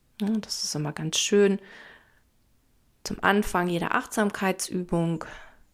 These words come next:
ja, gehen wir erstmal in unsere Herzenergie. Und du spürst in deinen Brustkorb hinein, wenn du ganz ruhig weiteratmest.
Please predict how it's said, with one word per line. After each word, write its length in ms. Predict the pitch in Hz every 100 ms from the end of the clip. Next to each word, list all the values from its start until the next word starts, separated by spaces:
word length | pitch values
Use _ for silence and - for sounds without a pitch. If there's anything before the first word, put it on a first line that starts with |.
| _ _ _ 233
ja, 100 | 233
gehen 240 | 214 202
wir 60 | -
erstmal 480 | 175 185 220 208
in 80 | 180
unsere 300 | 180 196 190
Herzenergie. 1000 | 180 160 160 - 170 175 170 - 143 147 170
Und 100 | 175
du 40 |
spürst 500 | - - 180 180 -
in 80 | 208
deinen 180 | 196 190
Brustkorb 600 | 190 175 - - 175 -
hinein, 600 | 165 160 151 156 175 185 - _ _ _ _ _ _ _ _ _ _ _ _ _ _ _ _ _ _ _
wenn 140 | 262
du 80 | 233
ganz 380 | 220 180 180 -
ruhig 180 | 180 -
weiteratmest. 1200 | 143 147 156 190 143 160 - - - - - -